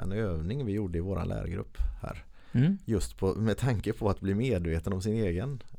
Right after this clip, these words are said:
Speaker 1: Eh, jag tyckte själv den var väldigt spännande, men det var ju väldigt enkelt. Vi gjorde en så kallad niofältare bara. Tre gånger
Speaker 2: Vad
Speaker 1: tre.
Speaker 2: är det?
Speaker 1: Tre gånger tre rutor. Och det innebär att man får en ruta i mitten.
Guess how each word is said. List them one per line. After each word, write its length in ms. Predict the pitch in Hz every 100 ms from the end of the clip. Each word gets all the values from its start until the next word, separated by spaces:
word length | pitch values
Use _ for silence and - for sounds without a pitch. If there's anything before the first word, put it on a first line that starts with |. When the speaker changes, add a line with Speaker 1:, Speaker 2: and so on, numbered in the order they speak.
| -
Speaker 1:
Eh, 340 | 92 90 95
jag 120 | 98
tyckte 200 | - -
själv 300 | 175 - 110 117
den 100 | 95
var 100 | 175
väldigt 200 | 123 98
spännande, 400 | 123 104 87 104
men 120 | 113
det 60 | 127
var 120 | 151
ju 60 |
väldigt 240 | 170 147 135
enkelt. 340 | 202 170 131
Vi 60 | 147
gjorde 160 | 143
en 80 | 123
så 120 | 117
kallad 200 | 131 127
niofältare 840 | 135 160 101 85 85 80 - - 165
bara. 280 | 147 107 - - - - - - -
Tre 200 | 135 127
gånger 260 | 131 131
Speaker 2:
Vad 80 | 123
Speaker 1:
tre. 100 | 110
Speaker 2:
är 80 | 104
det? 160 | 120 - -
Speaker 1:
Tre 240 | 180 202
gånger 180 | 190 185
tre 200 | 165 160
rutor. 460 | 151 - 131 101 - - - - -
Och 80 | 104
det 60 | 113
innebär 260 | 107 95
att 80 | 90
man 100 | 101
får 260 | - 90 95
en 200 | 82 82
ruta 220 | 82 76
i 40 |
mitten. 400 | 85 - - 87